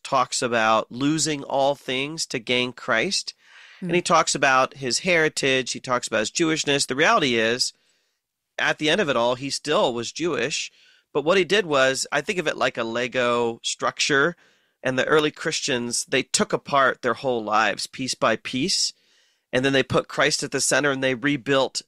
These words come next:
Speaker 1: everything around Christ. And they didn't put in anything that couldn't be aligned with Christ.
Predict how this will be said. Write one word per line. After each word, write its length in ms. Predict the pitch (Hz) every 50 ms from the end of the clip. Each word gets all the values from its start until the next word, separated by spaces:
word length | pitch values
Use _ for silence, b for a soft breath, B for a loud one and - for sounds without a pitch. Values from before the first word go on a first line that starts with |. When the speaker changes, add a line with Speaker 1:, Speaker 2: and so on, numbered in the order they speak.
| _ -
Speaker 1:
everything 500 | 123 127 123 131 123 - - 127 120 120
around 380 | 117 110 117 113 113 110 104 -
Christ. 560 | - - 185 165 123 117 120 - - - b b b b b b b b b
And 120 | 135 139
they 120 | 135 139 135
didn't 340 | 147 170 151 151 135 -
put 220 | - - 156 143 -
in 360 | - 131 135 131 131 123 120
anything 480 | - - 147 151 143 139 - 143 127 123
that 120 | 123 -
couldn't 320 | _ - 147 123 131 120 -
be 80 | 127
aligned 440 | 117 110 110 107 107 107 107 107 107
with 180 | - 95 - _
Christ. 480 | - - 123 95 - - - - -